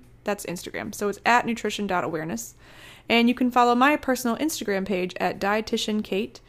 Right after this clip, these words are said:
Remember, it's spelled D I E T I T I A N K A I T. So at Dietitian Kate.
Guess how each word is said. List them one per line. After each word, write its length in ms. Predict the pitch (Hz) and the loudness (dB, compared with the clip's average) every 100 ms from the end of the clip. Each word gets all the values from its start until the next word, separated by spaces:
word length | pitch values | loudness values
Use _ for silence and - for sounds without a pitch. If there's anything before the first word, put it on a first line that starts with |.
| - - | -20 -8
Remember, 300 | 208 294 226 | 2 4 4
it's 180 | 196 - | 2 -4
spelled 520 | - 269 247 180 180 | -2 4 4 4 -2
D 200 | - 233 | -2 0
I 180 | 220 220 | 2 2
E 260 | 214 240 185 | 0 -2 -4
T 320 | - 226 202 - | -2 -2 -2 -2
I 300 | 214 156 - | -2 -2 -6
T 320 | - 226 196 - 214 | -8 -6 -6 -6 -4
I 220 | 185 80 - | -4 -4 -4
A 180 | 190 | -4
N 380 | - 196 - 202 | -2 -4 -4 -8
K 400 | - 240 - 180 - | -6 -4 -2 -4 -4
A 60 | |
I 80 | 214 | -4
T. 260 | 214 202 - | -4 -8 -10
So 200 | - - | -10 -4
at 200 | 208 - | -4 -2
Dietitian 440 | 226 214 220 214 | -4 -2 -4 -4
Kate. 320 | 208 202 - | -4 -6 -10